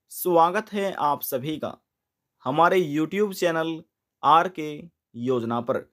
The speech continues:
पीएम किसान सम्मान निधि योजना का लाभ ले रहे सभी किसानों के लिए आज की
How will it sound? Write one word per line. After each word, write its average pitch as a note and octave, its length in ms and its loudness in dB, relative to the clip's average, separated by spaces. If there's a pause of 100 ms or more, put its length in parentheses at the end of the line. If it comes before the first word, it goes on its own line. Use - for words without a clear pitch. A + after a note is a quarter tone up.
(460)
पीएम G#3 280 2
किसान G3 380 2
सम्मान D3 420 -2
निधि D#3+ 440 -6 (340)
योजना D#3+ 500 2
का G3+ 140 2
लाभ E3+ 240 2
ले D#3 120 2
रहे E3 360 -2 (260)
सभी F3+ 460 0
किसानों F#3 480 2
के F#3+ 160 -4
लिए D#3+ 420 -4 (300)
आज D#3 280 4
की D#3 260 -8